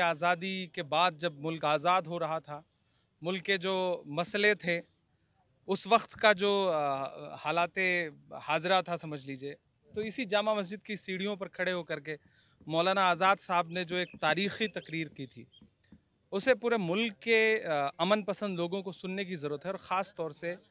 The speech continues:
अक़लियत के लोगों को सुनने की ज़रूरत है। वो तकरीर मैं बार-बार सुनता हूँ और कहीं ना कहीं एक, अ, रूहानी लगाव है मुझे और मुझे लगता है कि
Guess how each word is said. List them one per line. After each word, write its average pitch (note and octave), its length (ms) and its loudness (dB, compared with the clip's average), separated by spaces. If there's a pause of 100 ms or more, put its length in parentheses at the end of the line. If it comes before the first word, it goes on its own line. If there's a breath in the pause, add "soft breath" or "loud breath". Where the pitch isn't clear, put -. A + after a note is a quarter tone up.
(360 soft breath)
अक़लियत A3+ 400 4
के A3 120 4
लोगों F#3 240 0
को F3 120 -6
सुनने E3+ 320 -4
की D#3+ 140 -6
ज़रूरत C3+ 520 -6
है। A2+ 100 -20 (640)
वो F3 120 -2
तकरीर G3+ 360 -2
मैं G#3 180 0
बार-बार F3+ 360 6
सुनता E3+ 380 -2
हूँ E3 220 -2 (120)
और C#3+ 240 -2 (140)
कहीं E3+ 160 -6
ना F3+ 100 -4
कहीं E3+ 280 -6
एक, E3 220 -10
अ, - 920 -8
रूहानी F3+ 400 2
लगाव F3+ 400 4
है F3 100 2
मुझे C#3+ 300 -6 (720)
और F3 100 2
मुझे G#3+ 180 4
लगता A3 320 2
है D#3+ 200 -2
कि D#3+ 180 -4